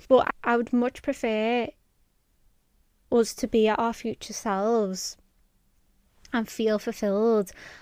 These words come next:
and feel happy and feel content and feel aligned with our bodies and how we feel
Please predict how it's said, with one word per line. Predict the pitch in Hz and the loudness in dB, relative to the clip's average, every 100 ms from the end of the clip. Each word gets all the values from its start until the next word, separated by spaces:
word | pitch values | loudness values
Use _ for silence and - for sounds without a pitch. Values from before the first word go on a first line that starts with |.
| - | -4
and | 233 208 | -4 -4
feel | - 214 208 202 | -4 -2 0 0
happy | 202 - 202 - 240 240 233 | -2 -8 -12 -8 -2 0 0
and | - 220 208 | -2 -4 -6
feel | - 233 208 202 202 196 | -6 -2 2 2 2 -2
content | - 208 - 208 202 247 220 - - - - _ - | -4 -6 -4 -6 -2 0 -2 -4 -14 -20 -20 _ -2
and | 220 202 208 208 | 0 0 -2 -8
feel | - 226 208 202 202 202 202 - _ _ _ | -4 0 2 4 2 2 -2 -6 _ _ _
aligned | 233 226 208 196 214 247 226 | 0 0 0 -2 0 0 0
with | 226 | 0
our | 208 | 0
bodies | 202 196 190 226 247 254 233 | 2 0 0 0 0 2 0
and | - 214 | -2 -4
how | 202 220 208 202 | -6 -6 -4 -4
we | 202 | -4
feel | - 214 196 233 254 233 | -6 -2 0 2 2 0